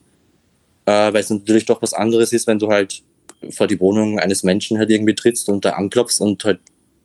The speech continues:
dich quasi präsentieren möchtest. Also wie wenn du halt einfach auf der Straße stehst und die Leute ansprichst.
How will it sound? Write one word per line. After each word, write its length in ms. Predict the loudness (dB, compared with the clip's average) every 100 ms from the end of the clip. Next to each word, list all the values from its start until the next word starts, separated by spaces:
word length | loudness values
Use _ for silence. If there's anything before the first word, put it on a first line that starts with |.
| _ -8
dich 120 | -2
quasi 220 | -2 -2
präsentieren 480 | -2 -2 0 0 0
möchtest. 440 | -2 0 -2 -2 _ -20 -20 -20 -14 -6
Also 200 | -2 0
wie 60 |
wenn 120 | 0
du 80 | 2
halt 120 | 2
einfach 220 | 2 0 -4
auf 80 |
der 100 | -6
Straße 400 | -6 -2 0 0
stehst 380 | -2 0 0 0
und 240 | -6 -6 -2
die 40 |
Leute 380 | 0 0 0 -2
ansprichst. 600 | -2 -4 -2 0 0 -4